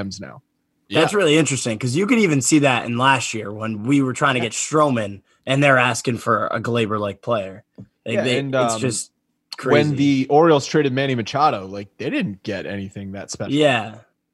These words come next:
Speaker 3: They were just dumping him they, 'cause he was miserable there. So they're like, "All right, might as well just give him away and try to get a little bit something." But, I mean, they're the Orioles, so no matter what they would have done, they would have messed it up.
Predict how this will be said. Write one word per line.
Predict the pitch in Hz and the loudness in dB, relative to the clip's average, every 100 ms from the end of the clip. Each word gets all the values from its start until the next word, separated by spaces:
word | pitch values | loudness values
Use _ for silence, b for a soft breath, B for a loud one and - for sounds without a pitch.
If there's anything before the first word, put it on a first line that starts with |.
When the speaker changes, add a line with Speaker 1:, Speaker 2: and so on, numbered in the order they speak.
| _ | _
Speaker 3:
They | 156 208 | 2 4
were | 151 | 2
just | 117 | -2
dumping | - 147 147 110 | 2 2 2 -4
him | 101 131 113 117 - | -4 -4 -4 -8 -8
they, | 123 139 127 | 0 0 0
'cause | 120 110 | -2 2
he | 151 | 2
was | 135 110 | 4 2
miserable | 123 117 110 104 | 0 0 0 0
there. | 117 123 107 | 4 4 2
So | - | -4
they're | 120 120 | -2 0
like, | 110 110 | -2 -4
"All | 131 | -2
right, | 117 | -2
might | 117 | -2
as | 120 | -2
well | 110 107 | -4 -6
just | 101 | -8
give | 120 107 | -8 -8
him | |
away | 107 123 131 101 b b b b b | -4 0 0 -2 b b b b b
and | 113 | -8
try | - 131 | 2 2
to | 117 | 2
get | 107 - | -4 -8
a | 123 | -4
little | 123 143 | 2 2
bit | 117 107 | 2 -4
something." | - 104 120 | -6 -6 -6
But, | 101 110 | -4 0
I | 123 | 2
mean, | 117 | 2
they're | 113 117 | 2 2
the | 113 | 2
Orioles, | 123 113 107 - | 2 2 0 -2
so | 110 | 0
no | 110 | 2
matter | 120 113 | 4 4
what | 104 120 | 4 2
they | 120 | 2
would | 107 | -2
have | 98 | -4
done, | 87 98 | -4 -4
they | 98 | -4
would | 98 | -6
have | 95 | -6
messed | 95 - | -8 -8
it | 113 | -6
up. | 117 98 | -8 -8